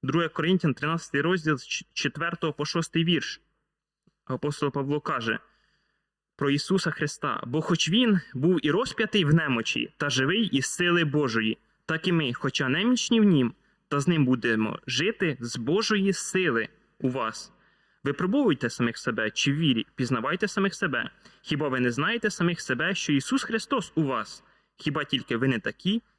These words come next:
якими мали б бути? Але маю надію, що пізнаєте ви, що ми такі, якими мали б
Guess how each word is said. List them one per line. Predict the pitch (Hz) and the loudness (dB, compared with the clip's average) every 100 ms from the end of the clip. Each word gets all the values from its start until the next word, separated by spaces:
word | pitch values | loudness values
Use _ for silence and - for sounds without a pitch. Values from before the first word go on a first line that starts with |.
| - | -4
якими | 127 117 110 | -2 -2 -2
мали | 127 143 127 | -2 -2 -4
б | 117 - | -8 -4
бути? | 135 131 - - _ _ _ | 0 0 -2 -14 _ _ _
Але | 135 120 | -4 -2
маю | 110 135 202 240 | -2 -2 -2 0
надію, | 226 185 151 113 - _ | 2 4 4 2 -2 _
що | - - | -6 -4
пізнаєте | 120 113 - 190 - 170 | -2 -2 -2 -4 -2 0
ви, | 131 123 - _ - | 0 -2 -6 _ -12
що | - 117 | -2 0
ми | 110 | 0
такі, | - - 165 185 - _ | -4 -6 -4 -4 -6 _
якими | 120 - 110 104 | -6 -4 -6 -4
мали | 113 127 | -4 -4
б | 113 | -4